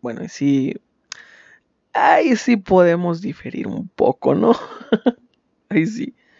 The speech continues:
Definitivamente sí diferimos tú y yo un poquito.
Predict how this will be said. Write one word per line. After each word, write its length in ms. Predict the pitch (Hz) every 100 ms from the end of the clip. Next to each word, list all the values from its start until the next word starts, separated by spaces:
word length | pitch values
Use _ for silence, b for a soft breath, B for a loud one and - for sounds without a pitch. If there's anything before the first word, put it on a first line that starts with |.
| b b b b
Definitivamente 640 | - 147 170 208 208 190 170
sí 120 | 170
diferimos 720 | 156 143 147 135 139 143 135
tú 140 | -
y 80 | 139
yo 100 | 131
un 160 | 120 98
poquito. 420 | 92 80 107 -